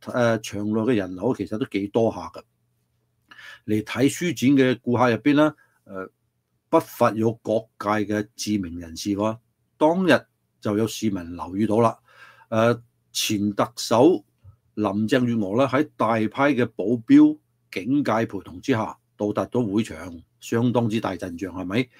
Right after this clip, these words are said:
咁啊，參觀咗叫做三中商，咁啊，咩叫三中商嘅攤位呢？係罕見咁，呃，仲要係睇到係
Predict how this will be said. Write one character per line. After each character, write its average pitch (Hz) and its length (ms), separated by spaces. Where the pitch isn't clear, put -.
咁 151 180
啊， 127 220
參 156 300
觀 147 180
咗 127 240
叫 123 80
做 110 140
三 147 600
中 151 280
商， 151 320
咁 120 160
啊， 117 40
咩 123 200
叫 110 300
三 131 260
中 135 160
商 135 180
嘅 113 120
攤 131 240
位 113 80
呢？ 147 120
係 113 160
罕 127 340
見 123 220
咁， 139 300
呃， 104 240
仲 110 220
要 120 100
係 107 300
睇 127 180
到 143 120
係 123 280